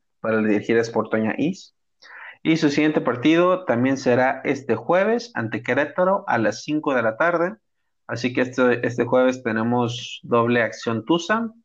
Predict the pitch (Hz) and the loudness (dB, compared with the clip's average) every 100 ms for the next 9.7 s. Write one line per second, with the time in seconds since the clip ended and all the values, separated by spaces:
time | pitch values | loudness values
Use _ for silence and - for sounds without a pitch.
0 | _ - 117 117 120 120 110 104 104 104 | _ -4 0 2 0 2 2 2 2 0
1 | - 165 196 214 - - _ - - _ | 0 0 2 0 -4 -20 _ -20 -20 _
2 | 127 117 117 113 131 135 127 113 107 - | -4 -2 0 2 0 0 0 0 0 0
3 | 160 196 202 123 113 110 107 - 120 104 | 2 2 0 0 2 2 2 2 0 0
4 | - 95 92 92 - _ _ - - _ | 0 -2 -2 -6 -10 _ _ -20 -20 _
5 | - 139 139 156 170 170 185 190 190 170 | -2 0 0 2 2 2 4 4 2 0
6 | 151 180 202 196 - 127 113 110 113 113 | 0 2 2 0 -2 0 2 2 0 -2
7 | 110 123 123 - - - 110 113 120 127 | -4 -4 -6 -10 -12 -14 -12 -10 -2 0
8 | 120 113 107 117 131 123 123 120 110 - | 0 -2 0 0 0 0 0 -2 -4 -6
9 | 104 110 160 - - - | -4 0 0 -2 -8 -12